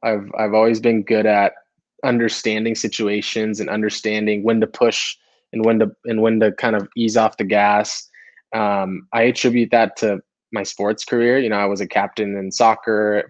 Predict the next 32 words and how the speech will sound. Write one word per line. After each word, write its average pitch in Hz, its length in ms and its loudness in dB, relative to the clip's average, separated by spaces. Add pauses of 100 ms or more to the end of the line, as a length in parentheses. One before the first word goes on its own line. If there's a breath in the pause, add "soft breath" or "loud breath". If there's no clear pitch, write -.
for 98 340 -2
a 101 60 0
long 110 280 2
time. 110 480 -2
And, 104 240 -6
and 104 140 -8
so 101 180 -4
having 110 340 0
those 104 480 -4 (640)
interactions 113 720 2
with, 110 160 2 (340)
you 107 120 -2
know, 98 100 0
your 101 160 -2
peers 107 560 -2
and 104 240 -2
your 107 180 -2
interactions 98 800 -2
with 98 240 0 (840)
different 113 480 2 (180)
friends 120 500 2
and 113 140 0
things 117 220 0
like 107 180 0
that, 104 200 2
I 117 60 4
think 110 200 -6
that's 107 240 -2
really 104 180 -2
helped 98 320 -4
me. 135 260 -4 (540 soft breath)
Um, 104 640 0